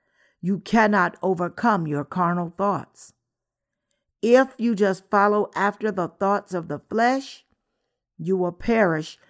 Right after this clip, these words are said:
in both body and spirit. That is why it is so important for you to set your heart on God and plant it deep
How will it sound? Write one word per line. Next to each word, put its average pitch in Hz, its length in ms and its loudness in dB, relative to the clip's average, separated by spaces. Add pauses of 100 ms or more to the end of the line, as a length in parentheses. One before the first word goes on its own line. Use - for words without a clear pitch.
(260)
in 175 180 -2
both 156 360 -4
body 220 540 0
and 143 200 -8
spirit. - 720 -4 (1000)
That 208 300 4
is 262 200 2
why 170 440 0 (380)
it 196 140 0
is 196 200 0
so 233 400 4
important 220 880 0 (380)
for 170 120 0
you 226 520 0
to 196 180 -2
set 233 400 -4
your 240 220 2
heart 226 400 2
on 220 360 -2
God 185 600 2 (380)
and 170 200 -6
plant 170 360 -4
it 143 120 -16 (180)
deep 240 460 -2